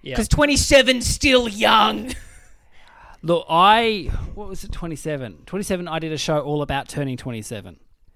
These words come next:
Speaker 1: where a, a girl I used to teach was like, "What are you gonna do when you're an adult, Josh?" And I was like, "I am an adult." And then the whole show was about the six things that she thought being an adult was. Do you,
Speaker 2: Oh,
Speaker 1: do,
Speaker 2: wow.
Speaker 1: do you know what that was? So it was
Speaker 2: Yeah,
Speaker 1: like, you ha-
Speaker 2: please.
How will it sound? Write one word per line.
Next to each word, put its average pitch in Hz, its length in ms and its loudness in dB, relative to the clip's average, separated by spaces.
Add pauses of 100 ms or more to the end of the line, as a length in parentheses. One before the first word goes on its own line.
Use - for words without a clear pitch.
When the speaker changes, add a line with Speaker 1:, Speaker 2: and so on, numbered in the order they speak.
(260)
Speaker 1:
where 143 220 0
a, 143 380 -8 (500)
a 151 80 -2
girl 165 320 4
I 156 100 2
used 147 260 -4
to 131 60 -14
teach - 480 -6
was 139 140 -6
like, 143 100 -4
"What 170 100 -4
are 185 40 0
you 180 80 0
gonna 165 100 -4
do 160 60 0
when 147 100 -4
you're 147 80 -2
an 135 60 -4
adult, 139 320 -2
Josh?" 117 480 -12
And - 80 -12
I 127 40 -6
was 123 60 -6
like, 131 160 -6
"I 151 240 -4
am 147 240 2
an 143 80 2
adult." 107 460 -8 (920)
And 139 180 -4
then 131 420 -6
the 131 160 -6
whole 143 160 4
show 143 200 0
was 131 100 -4
about 120 440 -8 (280)
the 160 100 -6
six - 280 -8
things 143 240 -6
that 131 100 -12
she 143 160 -6
thought 135 240 -8
being 135 200 -6
an 123 60 -10
adult 123 300 -6
was. 98 440 -12 (580)
Do 190 60 -4
you, 240 100 0
Speaker 2:
Oh, 330 160 0
Speaker 1:
do, 160 60 -8
Speaker 2:
wow. 185 260 -4
Speaker 1:
do 196 80 -2
you 190 40 -2
know 175 140 0
what 165 60 -6
that 165 140 -6
was? 180 140 -16
So 170 100 -4
it - 20 -4
was 165 100 -2
Speaker 2:
Yeah, 508 100 6
Speaker 1:
like, 302 100 4
you - 60 -4
ha- 370 60 2
Speaker 2:
please. 208 400 -2